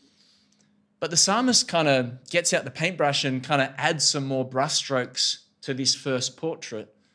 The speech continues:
because he describes this, this person, the, the blessed life, as being like a tree. Let me read as it says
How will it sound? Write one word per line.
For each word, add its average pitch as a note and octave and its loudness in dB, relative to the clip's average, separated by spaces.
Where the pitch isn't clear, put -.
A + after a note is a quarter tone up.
because D#3 -2
he D3 -2
describes D#3 -2
this, - 0
this C3 -4
person, D3+ 2
the, A#2 -4
the C3 -6
blessed C#3 0
life, C3 -4
as B2 -6
being C#3+ -4
like B2+ -4
a A#2 -4
tree. D3 -4
Let C#3+ -2
me C#3 0
read B2+ 2
as B2 -4
it - -8
says A#2+ 2